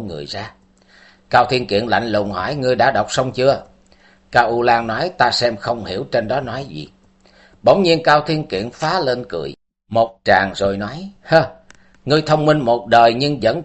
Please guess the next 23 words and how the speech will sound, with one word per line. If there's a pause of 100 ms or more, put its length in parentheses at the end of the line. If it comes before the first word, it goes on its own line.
trúng
diệu
kế
của
lão
phu." (880)
Cao
U
Lan
vội
quăng
quyết
thư
xuống
đất,
nhưng
Cao
Thiên
Kiện
liền
nói:
"Muộn
rồi,